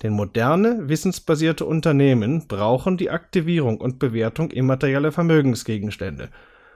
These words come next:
Und das ebenso wie die Option zur Schaffung neuartiger Vermögenswerte aufgrund der Definition des künftigen wirtschaftlichen Nutzens.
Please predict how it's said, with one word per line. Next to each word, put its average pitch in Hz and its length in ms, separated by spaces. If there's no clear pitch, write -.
Und 113 220
das 175 240
ebenso 160 520
wie 131 100
die - 120
Option 160 560
zur 202 160
Schaffung 151 500
neuartiger 123 600
Vermögenswerte 104 880
aufgrund 160 440
der 180 80
Definition 123 720
des 156 180
künftigen 135 640
wirtschaftlichen 131 640
Nutzens. - 680